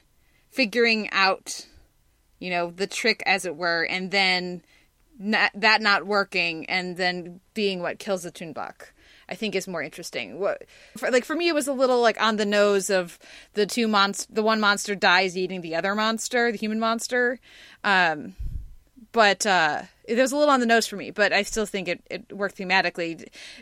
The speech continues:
I obviously didn't have the baggage of, <laughs> like, knowing theoretically what the ending was going to be that I had. Uh, so what, what, did that strike you as on the nose, or am I just being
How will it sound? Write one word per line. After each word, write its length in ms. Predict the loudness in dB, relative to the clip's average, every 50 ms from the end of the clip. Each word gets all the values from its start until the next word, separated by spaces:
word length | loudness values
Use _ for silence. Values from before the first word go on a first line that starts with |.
| -2 2
I 220 | 2 4 4 4 2
obviously 320 | 2 2 2 0 0 2
didn't 180 | 2 2 0 0
have 120 | 0 0
the 60 | 4
baggage 540 | 4 6 6 6 4 2 -4 -4 -4 -8 -4
of, 320 | 0 4 6 6 6 6 6 6 6 6 4 -4
<laughs> 220 | -10 -12 0 2
like, 180 | 4 4 4 2
knowing 500 | 2 4 6 8 8 8 6 6 4 -2
theoretically 580 | -4 -4 0 2 2 4 2 2 0 -2 -2
what 160 | -2 -2 -4
the 80 | -4 -4
ending 200 | -4 -4 -6 -8
was 120 | -8 -10
going 380 | -6 -4 -2 -2 -2 -2 -6 -8
to 100 | -10 -10
be 280 | -10 -10 -10 -10 -12 -14 -18 -20 -20 -20 -20 -20 _ -2
that 120 | 2 4
I 140 | 4 4 4
had. 460 | 2 0 0 2 2 2 0 0 -2
Uh, 240 | 0 2 2 2 2
so 180 | 2 0 0
what, 340 | 0 -2 0 0 2 2 4
what, 220 | 4 2 2 2 -2
did 200 | -6 -6 2 4
that 200 | 4 4 4 2
strike 400 | -6 _ _ 0 0 0 2 2
you 120 | 2 2
as 80 | 4 2
on 100 | 0 0
the 80 | 2
nose, 180 | 2 2 2 2
or 80 | 2
am 200 | 4 4 2 2 -2 0
I 120 | 0 0 0
just 240 | 0 -4 -10 -8 -6
being 340 | -6 -6 -4 -6 -10 -14